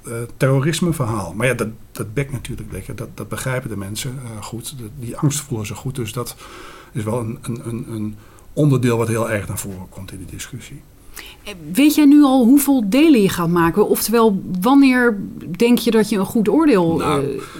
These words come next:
Speaker 2: kunt hebben?
Speaker 1: ja, ik, ik ben van plan naar een aantal aspecten te gaan kijken. Ik vermoed dat er nog wel twee of drie afleveringen gaan komen. Eh, ik wil gaan kijken naar wat nou precies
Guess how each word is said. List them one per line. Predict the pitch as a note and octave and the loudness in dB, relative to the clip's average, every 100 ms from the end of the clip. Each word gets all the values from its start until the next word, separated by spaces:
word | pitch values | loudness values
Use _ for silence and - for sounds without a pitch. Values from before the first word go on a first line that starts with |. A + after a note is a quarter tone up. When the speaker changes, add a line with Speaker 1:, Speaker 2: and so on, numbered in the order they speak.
| D3 | -6
Speaker 2:
kunt | G3+ F#3 | -2 0
hebben? | E3+ E3+ D#3 C3 | 0 -2 0 0
Speaker 1:
ja, | A2 A2+ | 2 0
ik, | B2 - | -2 -4
ik | - A2+ - - - | -8 -8 -14 -20 -8
ben | B2 A#2 | -4 -4
van | C3+ | -4
plan | B2+ A2 | -4 -4
naar | G2+ | -2
een | G#2+ | -2
aantal | G#2 G#2+ | -2 -4
aspecten | G#2 - A2+ - B2 | -8 -8 -8 -10 -8
te | G#2+ | -6
gaan | G#2+ G2+ | -6 -6
kijken. | A2 G2 - | -6 -6 -8
Ik | G#2+ | -12
vermoed | - A2+ A2 | -8 -8 -8
dat | G2+ | -8
er | G2+ F#2+ G#2+ | -8 -8 -8
nog | G2+ F2 | -10 -10
wel | G#2 G2+ F#2+ - | -10 -10 -12 -10
twee | A2+ G2 | -8 -6
of | G2 | -6
drie | B2+ B2+ | -6 -6
afleveringen | F#2+ A2+ G#2+ G2+ F#2+ F#2 | -8 -6 -6 -6 -8 -8
gaan | G#2 G#2 | -10 -8
komen. | F#2+ G2 B2+ B2 - | -8 -6 -6 -6 -10
Eh, | A2 G#2 | -10 -8
ik | G2 | -8
wil | A2+ | -8
gaan | G2+ G#2 | -6 -4
kijken | A2+ G#2+ G#2 | -2 -2 -4
naar | G#2 F#2+ F#2 - - | -6 -6 -10 -14 -10
wat | G#2 | -8
nou | - G2 | -8 -10
precies | - - G#2+ - | -10 -10 -8 -10